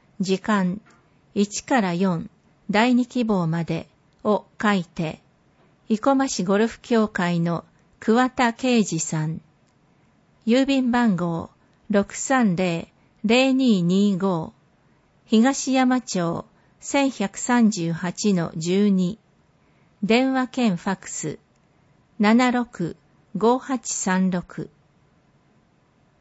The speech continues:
第五回、生駒ッスルオープン卓球大会。試合未経験者や初心者、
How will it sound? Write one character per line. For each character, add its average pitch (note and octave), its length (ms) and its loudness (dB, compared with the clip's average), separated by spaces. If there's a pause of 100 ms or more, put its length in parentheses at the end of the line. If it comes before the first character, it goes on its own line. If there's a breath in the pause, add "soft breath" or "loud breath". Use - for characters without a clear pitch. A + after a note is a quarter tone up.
(1080)
第 A3+ 320 2
五 F3 140 -4
回、 F3 380 -4 (460)
生 G3 100 -2
駒 B3+ 280 2
ッ B3 60 -2
ス - 260 -4
ル D#3+ 280 -6
オ A#3+ 180 2
ー - 20 -6
プ C4 200 -2
ン B3 80 0
卓 A#3+ 300 -6
球 A#3 240 0
大 G#3+ 260 -2
会。 D#3+ 380 -6 (1400)
試 A#3 320 0
合 C4+ 120 2
未 B3 200 2
経 B3+ 260 -2
験 A#3 260 0
者 F3+ 220 -4
や E3 280 -4
初 - 240 -4
心 A3+ 320 0
者、 - 340 -8